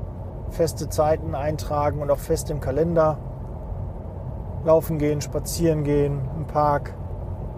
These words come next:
ja, einfach mal einen Tapetenwechsel, vielleicht Powernapping, ins Fitnessstudio, E M S, ein bisschen Sport, vielleicht auch joggen. Ja, oder du hast ein Fahrrad und setzt dich aufs Fahrrad, fährst ein bisschen rum.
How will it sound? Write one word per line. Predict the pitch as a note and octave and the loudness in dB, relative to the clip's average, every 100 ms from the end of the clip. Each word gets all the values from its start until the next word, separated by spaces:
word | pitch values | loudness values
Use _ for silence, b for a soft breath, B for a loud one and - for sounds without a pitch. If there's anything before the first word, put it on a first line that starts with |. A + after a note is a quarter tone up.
| - | -2
ja, | D3+ C#3 | 0 0
einfach | D#3 D3+ | 0 0
mal | C#3+ | 0
einen | C#3+ | 0
Tapetenwechsel, | C3+ C3 E3+ E3+ D3+ C#3+ C#3 - C#3+ C3+ C3 - - - - - | 0 0 2 2 2 -2 -2 0 0 0 -2 -6 -8 -8 -8 -6
vielleicht | D3+ C3+ - | -2 -2 0
Powernapping, | F#3 F3 D#3+ D#3 - D#3 D3 C#3 - - - - | 4 6 6 4 0 0 0 -2 -6 -8 -8 -6
ins | G3 | -2
Fitnessstudio, | G#3+ F3+ E3 - E3+ D#3 D#3 D#3 E3 | 0 0 0 -2 0 0 2 2 0
E | F3+ F3 | 2 2
M | E3 | 2
S, | C3+ E3+ E3 | 2 0 0
ein | E3 | -2
bisschen | F3 - E3+ | -2 -2 -4
Sport, | - - D#3+ E3 D#3+ - - | -2 2 6 6 4 -2 -8
vielleicht | - G#3+ A#3 | -2 0 2
auch | G3+ | 2
joggen. | A3+ B3 A3 C#3 - B B - | 2 2 0 -6 -8 B B -6
Ja, | F3+ G3 | 0 2
oder | F#3+ F3 | 4 4
du | F3+ | 2
hast | F3 | 2
ein | F3 | 0
Fahrrad | - G3 G3 F#3 F3+ | 0 2 6 6 4
und | E3+ | 0
setzt | E3+ E3+ | -2 -2
dich | F3+ | -2
aufs | D#3+ - | -2 2
Fahrrad, | G#3 F#3+ F3+ | 2 4 4
fährst | - F3 E3+ | 4 2 2
ein | F3 | 0
bisschen | E3+ - D#3+ | -2 -2 0
rum. | D3+ D#3 | 2 2